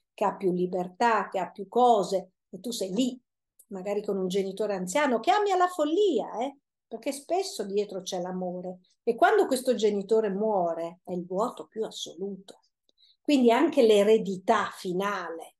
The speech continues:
di questi figli bastone è spesso spietata e dura e crudele, perché è di una solitudine che non è all'inizio della vita e posso riscrivermela dieci volte, è alla fine della vita.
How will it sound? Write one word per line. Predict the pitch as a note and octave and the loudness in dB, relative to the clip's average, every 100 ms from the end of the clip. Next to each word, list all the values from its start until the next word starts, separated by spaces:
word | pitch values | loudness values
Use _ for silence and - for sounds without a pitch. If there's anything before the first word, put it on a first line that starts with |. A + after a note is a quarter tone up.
| _ | _
di | G#3 | -14
questi | F#3 A3+ A3 F#3+ | 2 4 4 -2
figli | F#3 G#3 G#3+ F3+ | -6 -4 -4 -4
bastone | F3 - - F#3+ F#3 E3 D#3 | -6 -8 -6 -2 -2 -4 -10
è | - | -16
spesso | E3 - F#3 - E3+ | -16 -10 -10 -10 -12
spietata | - - - E3 - E3 D#3 D#3 | -12 -12 -10 -10 -6 -6 -6 -8
e | D#3 | -10
dura | E3+ F3 E3+ D#3 | -8 -8 -6 -10
e | |
crudele, | - F3+ E3+ E3+ D#3+ - - _ _ _ _ _ - | -12 -12 -10 -10 -10 -14 -20 _ _ _ _ _ -18
perché | - F3 | -8 -4
è | F3 | -2
di | F3 | -2
una | E3 | -4
solitudine | - E3+ E3+ F3+ F#3 G3 F3 D#3+ D3+ _ _ _ | -6 -4 -4 -4 -8 -8 -10 -10 -16 _ _ _
che | - F#3+ | -16 -12
non | D#3 | -2
è | G#3 | 0
all'inizio | F3 F3 F3 F3 F3+ | 0 -2 -4 -6 -6
della | E3 F3 E3+ | -4 -4 -6
vita | F3+ F3+ | -6 -6
e | F3 | -8
posso | E3+ - E3+ | -6 -8 -6
riscrivermela | E3+ - - E3+ E3 E3 E3 E3 | -8 -8 -8 -8 -8 -10 -12 -12
dieci | F3+ F3+ E3+ | -12 -10 -10
volte, | E3 C#3+ - - | -10 -10 -14 -16
è | |
alla | - | -16
fine | - A3 F#3 E3+ | -10 -4 -4 -4
della | F3+ D#3+ | -8 -8
vita. | E3+ E3+ - - | -10 -14 -18 -20